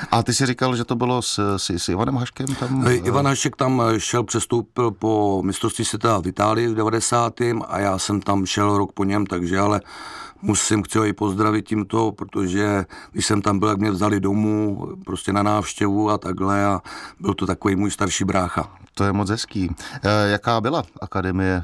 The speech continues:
Speaker 1: eh, francouzská tenkrát, jestli si pamatuješ?
Speaker 2: Strašně na ní rád vzpomínám. Eh, měli jsme přímo na stadionu, jsme měli takové u-, ubytování vlastně, po dvou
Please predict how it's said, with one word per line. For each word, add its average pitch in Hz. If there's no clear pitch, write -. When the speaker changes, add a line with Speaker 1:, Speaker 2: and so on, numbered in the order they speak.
Speaker 1:
eh, 87
francouzská 87
tenkrát, 82
jestli 85
si -
pamatuješ? 80
Speaker 2:
Strašně 123
na 131
ní 135
rád 143
vzpomínám. 123
Eh, -
měli 95
jsme 110
přímo 110
na 110
stadionu, 107
jsme 104
měli 101
takové 95
u-, -
ubytování 107
vlastně, 110
po 117
dvou 117